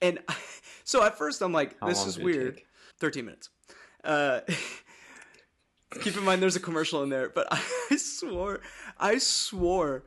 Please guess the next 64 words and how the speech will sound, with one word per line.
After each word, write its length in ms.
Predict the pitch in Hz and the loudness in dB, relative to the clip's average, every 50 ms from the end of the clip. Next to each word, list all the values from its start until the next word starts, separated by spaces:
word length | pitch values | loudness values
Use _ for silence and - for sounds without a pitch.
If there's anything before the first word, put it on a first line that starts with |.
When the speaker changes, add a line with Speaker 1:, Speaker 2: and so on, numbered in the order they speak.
| - - | -2 2
Speaker 2:
You 120 | 127 143 | 4 6
got 100 | 147 160 | 8 10
Speaker 1:
Not 160 | - 247 - | 10 8 8
Speaker 2:
a 40 | - | 8
Speaker 1:
thirteen 220 | 233 208 165 160 | 6 6 8 8
Speaker 2:
quarter 120 | 165 165 170 | 8 8 8
of 40 | 170 | 8
the 80 | 165 160 | 8 8
Speaker 1:
minutes. 120 | 147 135 | 8 8
Speaker 2:
way 100 | 123 117 | 10 10
Speaker 1:
Not 160 | 226 226 226 | 10 10 10
Speaker 2:
through 120 | 165 151 139 | 8 6 8
the 60 | 139 | 8
Speaker 1:
thirteen 140 | - 185 - | 6 8 8
Speaker 2:
show? 160 | 127 120 117 | 8 8 8
Speaker 1:
minutes. 220 | 123 135 156 156 - - | 8 6 4 0 -4 -12
Not, 120 | - - | -16 -4
not 220 | 190 185 180 180 180 | 0 2 2 2 2
thirteen 260 | 175 151 147 143 131 | 0 -2 -2 -4 -4
minutes. 280 | 131 120 110 104 - | -4 -6 -6 -6 -2
It 120 | 143 151 160 | 0 2 4
was, 380 | 156 151 147 139 120 - - - - | 4 4 4 2 0 -2 -8 -6 -2
that's 220 | - 165 175 170 - | 0 2 2 2 0
when 120 | 196 190 165 | 0 2 2
I 80 | 151 | 2
finally 360 | - - 147 151 151 147 147 | 2 2 0 2 0 -2 -2
got 300 | 139 - 131 120 - - - - - - | 0 0 -2 -2 -2 -6 -14 -20 8 12
Speaker 2:
Thirteen 420 | - 269 320 294 - 339 349 339 | 12 12 12 12 12 10 10 10
minutes 280 | 330 339 330 339 302 311 | 10 10 10 10 10 10
is 140 | 294 254 247 | 8 6 6
pretty 280 | 254 - 277 277 277 254 | 6 6 8 8 10 8
specific. 560 | 254 - - 262 247 - - 285 269 240 - 165 | 8 8 8 8 10 10 10 10 8 8 10 10
Speaker 1:
Well, 100 | 254 262 | 10 10
because 320 | - 262 - - 254 226 180 | 8 4 2 2 2 2 4
that's 240 | 220 226 233 - | 4 2 2 0
when, 420 | 208 208 226 214 202 196 190 160 - - | -2 -2 0 0 0 -2 -4 -6 -8 -6
when 180 | - 170 175 175 | -4 -2 0 2
I 100 | 165 160 | 2 2
finally 400 | 156 - 196 185 185 185 180 170 | 2 0 0 0 0 0 0 -2
figured 260 | 170 175 165 165 165 | -2 -2 -2 0 2
out 120 | 156 151 151 | 2 2 2
what 80 | 151 | 2
was 100 | 156 151 - | 2 0 -2
going 220 | 156 147 139 139 | -2 -2 -2 -2
on 200 | 139 143 139 127 | -4 -4 -4 -4
and 120 | 127 135 | -4 -4
I 80 | 131 127 | -4 -6
got 400 | 123 117 - 139 135 139 - - | -4 -2 0 2 2 2 0 -2
to 100 | - 165 | -8 -8
the 100 | 127 127 | -8 -8
live 640 | 123 117 123 131 135 131 123 120 110 101 - - - _ _ _ _ _ _ - | -6 -4 -2 0 0 0 0 -2 -4 -8 -12 -16 -20 _ _ _ _ _ _ -6
version, 480 | - 160 147 139 120 123 127 120 - - | 0 2 2 2 2 0 -4 -6 -4 -4
it 160 | - 135 131 | -2 -2 -2
was 140 | 127 117 - | -2 -4 -4
thirteen 420 | - 151 143 139 - - 139 123 | -2 -2 -2 -2 -4 -6 -8 -8
minutes 260 | 123 120 113 - - | -8 -8 -8 -10 -8
in. 300 | - 113 117 - 50 - - _ _ _ _ _ _ _ _ _ | -10 -10 -10 -10 -14 -18 -20 _ _ _ _ _ _ _ _ _
So 140 | - - 151 | -8 -6 -2
this 220 | 139 156 160 - | 0 0 0 0
was 160 | 170 151 135 143 | -2 -4 -2 -2
me 320 | 151 147 143 143 135 127 | -2 0 0 -2 -2 -4
figuring 420 | 127 - - 151 139 147 143 139 | -4 -4 -2 -2 0 0 0 0
it 100 | 139 127 | 0 0
out, 360 | 127 120 120 123 123 120 - | 0 0 0 0 -2 -4 -6